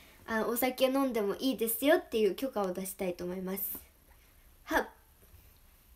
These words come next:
よし。みやんさん、かわいい、ありがとうございます。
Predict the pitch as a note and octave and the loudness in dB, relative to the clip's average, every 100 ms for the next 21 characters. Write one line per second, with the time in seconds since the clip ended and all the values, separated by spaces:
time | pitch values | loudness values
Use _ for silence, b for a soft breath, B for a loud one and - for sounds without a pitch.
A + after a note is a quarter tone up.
0 | - - - - A3+ A3+ - - - - | -20 -20 -16 -8 -4 -4 -4 -6 -8 -16
1 | _ - - - - - - - - - | _ -20 -20 -14 -14 -14 -20 -20 -20 -16
2 | - E4 G#4+ G#4 C4+ A3+ - - - - | 2 8 8 8 4 2 -10 -20 -16 2
3 | C4+ A#3+ A#3 D#4 F4+ D#4 D4 D4 F4 F4+ | 4 6 4 2 0 0 0 4 6 6
4 | F#4 | 4